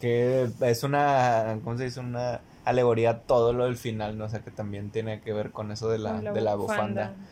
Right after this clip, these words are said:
Speaker 2: sí.
Speaker 1: Que, digo, todos sabían que la bufanda era algo así como que muy importante, muy romántico para muchos, para otros algo cursi, ¿no?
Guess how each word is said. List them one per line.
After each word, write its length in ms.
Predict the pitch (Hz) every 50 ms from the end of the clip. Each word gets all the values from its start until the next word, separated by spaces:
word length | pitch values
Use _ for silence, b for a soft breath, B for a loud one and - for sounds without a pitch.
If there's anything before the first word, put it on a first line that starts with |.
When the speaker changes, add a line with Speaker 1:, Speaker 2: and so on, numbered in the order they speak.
| - -
Speaker 2:
sí. 180 | - 214 104 101
Speaker 1:
Que, 180 | 117 135 127 - -
digo, 340 | 143 139 160 160 151 135 113
todos 240 | - 139 151 156 156
sabían 320 | 180 151 135 131 135 123
que 100 | - 151
la 80 | 143 131
bufanda 560 | 120 120 113 - 117 107 104 110 117 120 117
era 160 | 117 113 113
algo 200 | 113 113 117 120
así 160 | 117 - 117 113
como 260 | - 123 120 120 117
que 120 | 120 113 107
muy 320 | 107 110 113 113 117 123
importante, 760 | 127 123 117 139 123 117 - 113 107 110 113 - 123 120 120
muy 180 | 117 117 117
romántico 600 | 113 113 117 113 110 107 110 110 120 117 - 110
para 180 | 113 117 113 110
muchos, 400 | 104 107 107 110 - 117 113 113
para 300 | - 107 107 101 104 107
otros 300 | 104 - - 110 107 113
algo 240 | 107 110 107 107 -
cursi, 540 | - - 120 120 113 107 - - 110 110 110
¿no? 240 | 110 107 104 -